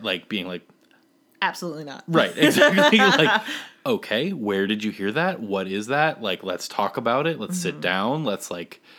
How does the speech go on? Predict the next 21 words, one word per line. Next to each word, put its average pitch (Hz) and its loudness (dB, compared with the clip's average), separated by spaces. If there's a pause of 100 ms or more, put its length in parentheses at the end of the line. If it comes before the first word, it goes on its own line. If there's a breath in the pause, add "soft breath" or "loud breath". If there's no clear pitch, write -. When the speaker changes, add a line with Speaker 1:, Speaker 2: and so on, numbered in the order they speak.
(320 loud breath)
Speaker 1:
we're 98 -4
gonna 90 -2
talk. 95 -8
We're, 95 -6 (100)
we're 95 -6
not, 92 -6 (280)
you 110 -8
know, 87 -10 (400)
you're 101 -12
not, 87 -6
like, 85 -16 (120)
Speaker 2:
In 175 -8
Speaker 1:
in 165 -8
Speaker 2:
trouble, 233 2
Speaker 1:
trouble. 151 2 (140)
Speaker 2:
but 151 2 (340)
Speaker 1:
But 135 2
you 107 -4
need 101 -2
to - -8
know 107 -2